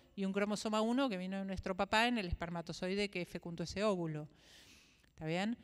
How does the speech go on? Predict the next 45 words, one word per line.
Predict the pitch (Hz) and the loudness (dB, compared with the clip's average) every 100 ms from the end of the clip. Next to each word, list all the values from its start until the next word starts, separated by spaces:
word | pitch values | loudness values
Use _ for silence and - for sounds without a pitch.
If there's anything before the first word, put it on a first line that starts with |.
| - - | -14 -8
Entonces | 175 220 262 | -4 0 0
nosotros | 208 214 262 277 285 | 0 -2 -4 -2 -2
somos | - - 302 254 214 233 - - - | -2 4 4 6 2 0 -4 -10 -6
el | 185 | -4
cincuenta | - 190 226 240 240 | -2 -2 2 2 2
por | 226 185 | 2 0
ciento | 220 214 | 0 0
de | 214 | 0
la | 175 | -2
información | 175 185 180 - 208 | -4 -4 -4 -2 -4
genética | - 202 202 208 - | -2 -2 -2 -4 -6
de | 175 | -4
nuestro | 180 170 214 | -4 -2 0
papá | 226 240 240 233 240 - - _ | 2 4 4 4 -2 -10 -20 _
y | 190 | -2
el | 180 | 4
otro | 202 214 214 | 4 4 0
cincuenta | - 202 208 202 | -4 -4 -2 -2
por | - 190 | -4 -4
ciento | 208 190 | -4 -2
de | 180 | -4
la | |
información | 175 175 175 - 190 | -6 -6 -6 -6 -6
genética | - 190 190 233 226 | -4 -4 -4 -2 -2
de | 175 | -2
nuestra | 170 - 170 | -6 -8 -4
mamá, | 180 233 202 - _ _ _ _ _ _ _ _ _ _ _ | 0 0 0 -6 _ _ _ _ _ _ _ _ _ _ _
que | - | -8
está | 160 - 180 | -6 -2 -2
representada | 190 185 196 196 185 196 208 | -4 -6 -6 -4 -2 0 0
en | 196 | -2
esos | 170 180 | -4 -4
pares | 185 185 | -2 0
de | 180 | -2
cromosomas. | 170 156 156 160 156 143 | -4 -8 -8 -8 -8 -8
Bueno, | 175 | -6
ahí | 180 233 | -2 0
hay | 262 | 0
marcadores | 240 220 208 208 214 | 2 2 2 2 2
genéticos | - 202 196 208 190 | -2 -2 -2 -2 -4
variables | 185 180 208 175 170 - | -2 0 0 0 -4 -6
en | |
la | 170 | -8
población | 165 170 170 196 185 | -6 -4 -4 -6 -4
también | 208 214 202 214 | -2 -2 -2 -4